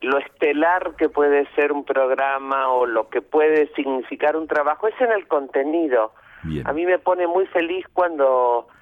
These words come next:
Speaker 1: este, me convocan o puedo hacer un programa, eh, con, con contenido, o sea, qué es lo que, qué es lo que pretendo y qué es lo que sustenta un programa.
Speaker 2: Sin duda.
Speaker 1: Porque,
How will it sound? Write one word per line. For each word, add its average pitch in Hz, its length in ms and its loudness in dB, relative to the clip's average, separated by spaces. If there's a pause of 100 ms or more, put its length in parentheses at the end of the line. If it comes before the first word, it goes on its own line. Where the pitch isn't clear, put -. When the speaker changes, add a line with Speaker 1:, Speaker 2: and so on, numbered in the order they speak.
(260)
Speaker 1:
este, - 240 -8
me 131 160 -2
convocan 151 720 -2
o 127 180 -2
puedo 165 440 2
hacer 147 360 0 (140)
un 139 180 -6
programa, 143 760 -2 (220)
eh, 110 640 -6 (680)
con, 101 460 -4
con 107 220 -2
contenido, 113 840 0 (160)
o - 120 -18
sea, 120 100 -2
qué 123 140 -2
es 120 80 -6
lo 127 160 -2
que, 113 120 -4
qué - 200 -4
es 143 80 -2
lo 151 100 2
que 135 140 -6
pretendo 240 600 -2 (340)
y 285 80 -12
qué - 160 -2
es - 60 0
lo 190 140 0
que - 120 -6
sustenta 165 720 -4
un 98 100 -10
programa. 101 640 -4 (160)
Speaker 2:
Sin 113 300 0
duda. 82 240 -2
Speaker 1:
Porque, 104 200 0